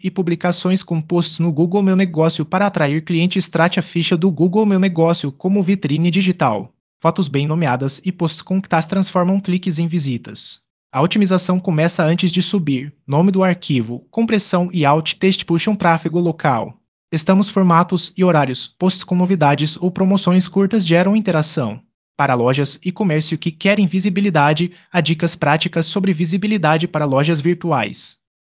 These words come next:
Imagens otimizadas para ficha local, nomes, compressão e alt text. Dê nomes claros aos arquivos. Esse produto cidade ponto J P G.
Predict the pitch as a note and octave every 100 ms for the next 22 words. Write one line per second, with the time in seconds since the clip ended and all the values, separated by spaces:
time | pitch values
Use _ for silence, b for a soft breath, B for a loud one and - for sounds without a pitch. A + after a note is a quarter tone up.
0 | _ C3+ D3+ G3 G#3 F#3 - G#3 E3+ E3+
1 | E3 - G3 F#3+ F#3+ G3+ F#3+ F3+ - A2+
2 | A2 _ - C#3 C#3 C3 B2 - _ A3
3 | A3+ G#3+ - D#3+ E3 E3 D#3 E3+ E3 -
4 | F#3+ - D#3+ F3 E3+ E3+ F3+ - E3+ F3
5 | F3 F3 F3+ F3+ F3+ E3+ F3+ D#3 D3+ -
6 | F#3+ F3 F#3+ F#3 E3 E3 F3 F#3+ E3+ F3+
7 | F#3+ E3 F3 F3+ C#3+ A#2+ B2+ G#2+